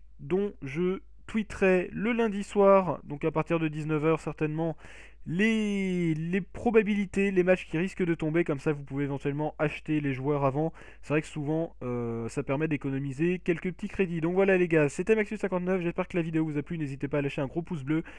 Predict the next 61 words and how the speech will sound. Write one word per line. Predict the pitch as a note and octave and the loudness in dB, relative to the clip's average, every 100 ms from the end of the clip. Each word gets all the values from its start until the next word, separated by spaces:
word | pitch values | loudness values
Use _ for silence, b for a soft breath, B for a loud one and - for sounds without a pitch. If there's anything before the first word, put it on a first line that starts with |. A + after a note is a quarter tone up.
| B - | B -2
On | G3+ | -2
est | G#3+ | 0
trois | - | 0
cent | G3 F#3+ | 2 0
soixante | F#3+ F#3+ F3+ | -4 -8 -4
sur | F3 | 0
la | D#3+ | 0
chaîne | - E3+ | 0 -4
maintenant, | D3 D3+ D#3 | -4 -4 -4
donc | C3+ | -6
ça, | - B2+ A#2+ A#2+ | -4 0 0 0
ça | D3 | -2
augmente | C#3+ D#3 | -2 -2
pas | D3 | -2
mal. | C#3 D3+ E3 | 2 2 0
Bienvenue | B2+ E3+ E3 F#3+ | 2 2 2 0
aux | F3+ | 2
nouveaux, | F3 D#3+ F3+ - B B B B - | 2 2 2 0 B B B B -8
merci | C#3+ E3+ G3+ | 0 0 0
toujours | F3 E3+ F3+ | -4 -2 0
aux | E3+ | 2
anciens, | D#3+ D#3+ - E3+ E3+ | 0 -2 -2 0 0
entre | E3 D3+ | -2 -4
guillemets, | D3+ D#3 D#3+ D#3+ | -4 0 0 -2
qui | |
sont | - D3+ | -4 -2
là, | D3 D3 D3 | 2 4 4
et | - C#3 | 0 -4
ceux | C3 D3+ | -4 -6
qui | - | -8
suivent | C3+ E3+ | -8 -4
régulièrement | D3 D3 D3+ D3+ D3+ | -2 0 0 0 -2
mes | |
vidéos, | C#3 C#3 C#3+ D#3+ | -4 -2 0 0
ça | D3+ | 0
fait | D3 | -2
plaisir. | C3+ C3 D3+ D#3 | -4 -2 -2 -2
C'est | B2+ | -2
vrai | C3+ | -4
que | |
bah, | C3 A#2+ A2+ - B B B B B - | -4 -4 -4 -8 B B B B B -6
j'ai | B2+ | -2
fait | E3 | 2
des | F3 E3+ | 2 2
petits, | - D3+ | -2 -2
des | C#3+ | 0
matchs | D#3 E3 E3+ | 2 2 0
avec | D#3 | 0
des | D3+ D#3 | 2 2
abonnés | D3+ D#3 D#3 | 2 2 0
et | |
tout, | - | 0
donc | E3+ C#3 | -4 -4
n'hésitez | D3 D3+ D#3+ | -4 -4 -2
pas | D#3 D#3+ | 0 2
à | C#3+ | 0
venir, | D3 D3+ B2+ | -2 -4 -2
euh, | B2 C3 | -2 0
m'ajouter | E3 D#3+ D#3+ E3 | 0 0 -2 -4
sur, | - C#3+ B2 | -2 -4 -2
euh, | A2 | -4